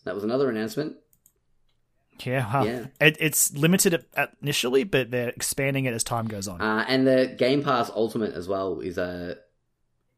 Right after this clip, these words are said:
Speaker 2: Didn't we already know about
Speaker 1: We
Speaker 2: that?
Speaker 1: did.
Speaker 2: I feel like
Speaker 1: I
Speaker 2: that
Speaker 1: think that it might have
Speaker 2: leaked.
Speaker 1: been a leak, but I, I, the fact that it's, that, that it exists, um, for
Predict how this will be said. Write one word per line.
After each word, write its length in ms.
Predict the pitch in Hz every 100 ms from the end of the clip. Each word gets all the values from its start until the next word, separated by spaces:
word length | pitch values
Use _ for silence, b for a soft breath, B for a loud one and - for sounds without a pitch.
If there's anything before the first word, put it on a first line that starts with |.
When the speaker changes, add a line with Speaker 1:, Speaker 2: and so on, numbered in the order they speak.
| _ _
Speaker 2:
Didn't 180 | - 320
we 100 | 330
already 180 | 330 320
know 140 | 143
about 120 | 156 143
Speaker 1:
We 100 | 131
Speaker 2:
that? 80 |
Speaker 1:
did. 260 | - 320 190
Speaker 2:
I 20 |
feel 140 | - 156
like 80 | 147
Speaker 1:
I 20 |
Speaker 2:
that 60 | 160
Speaker 1:
think 160 | 185
that 120 | 180
it 160 | 127 143
might 120 | 160
have 60 | 170
Speaker 2:
leaked. 0 |
Speaker 1:
been 100 | 156
a 40 |
leak, 360 | 120 107 110 -
but 220 | 117 -
I, 360 | 113 120 104 120
I, 80 | - 110
the 140 | 123
fact 220 | 135 139
that 80 | 143
it's, 320 | 120 104 - - _ _
that, 180 | 101 -
that 120 | 107
it 60 | 95
exists, 680 | 87 90 113 127 - - - b b b b _
um, 380 | 110 104 104 104 _ _
for 300 | 113 104